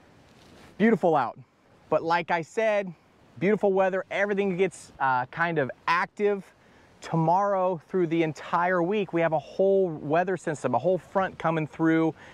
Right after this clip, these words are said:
gonna cool everything down, gonna turn all the fishery that I'm on, Chickamauga, all the backwaters into mud. Right now we got stained, but, um,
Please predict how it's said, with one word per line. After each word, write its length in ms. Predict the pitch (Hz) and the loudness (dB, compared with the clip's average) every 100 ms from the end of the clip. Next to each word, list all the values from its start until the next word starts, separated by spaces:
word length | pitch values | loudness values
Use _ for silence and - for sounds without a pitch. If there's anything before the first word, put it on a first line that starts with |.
| - | -8
gonna 220 | - 147 120 - _ _ - | -2 0 -2 -8 _ _ -20
cool 320 | - - 220 214 | -6 2 4 4
everything 380 | 208 202 196 | 2 -2 -2
down, 480 | 190 190 190 185 185 - - - | 0 0 0 -2 -6 -12 -20 -4
gonna 260 | 160 147 123 | -2 -2 -4
turn 240 | - 175 | -2 -2
all 400 | 156 160 175 190 | 0 2 2 2
the 80 | 180 | -2
fishery 640 | 160 196 185 - 185 175 165 | -4 -2 -2 0 2 4 2
that 180 | 143 139 | 2 0
I'm 320 | 160 214 214 | 0 0 0
on, 240 | 151 135 147 | -2 -2 -4
Chickamauga, 720 | 185 165 165 175 175 170 160 | -4 -2 0 -2 -2 -6 -4
all 160 | - 170 | -2 -2
the 60 | 151 | -2
backwaters 640 | 160 160 160 151 151 135 | -2 -4 -2 -2 -2 -4
into 280 | 135 123 - | -6 -8 -6
mud. 500 | 113 147 175 165 160 - - | -4 0 0 0 -2 -10 -8
Right 180 | 139 147 | -4 -2
now 140 | 151 139 | 0 -2
we 100 | 131 | -2
got 200 | 123 - | -4 -6
stained, 520 | - 156 151 139 113 - | -6 -4 -2 -4 -6 -2
but, 340 | 127 104 - 131 | -2 -2 -4 -2
um, 340 | 117 107 104 | 0 -2 -8